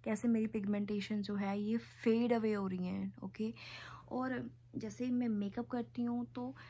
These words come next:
मेकअप करने से पहले लाइक सब, जैसे आप फेस सीरम कोई भी लगाते होंगे या प्राइमर लगाते होंगे तो उसको बाद में इसको लगाती हूँ, उसके बाद मैं अपना फाउंडेशन अप्लाई करती हूँ। और इतना सही लुक आता है ना, मतलब स्किन बड़ी even सी लगती है इसके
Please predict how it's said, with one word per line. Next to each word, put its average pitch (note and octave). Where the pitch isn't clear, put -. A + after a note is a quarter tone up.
मेकअप A3+
करने A#3
से A#3
पहले G#3
लाइक A#3
सब, -
जैसे G#3
आप G#3+
फेस A3+
सीरम A3
कोई A3
भी G3
लगाते G3+
होंगे F#3+
या F#3+
प्राइमर A3
लगाते G3+
होंगे F#3+
तो A#3+
उसको A#3+
बाद G3+
में A3
इसको A3+
लगाती G3
हूँ, A#3
उसके A#3
बाद G3+
मैं G3
अपना G3+
फाउंडेशन G3
अप्लाई F#3+
करती F#3+
हूँ। F#3+
और A#3
इतना B3+
सही -
लुक C4+
आता G3+
है G3+
ना, A3
मतलब A3
स्किन C4
बड़ी B3
even A#3+
सी B3
लगती A3
है G3
इसके G3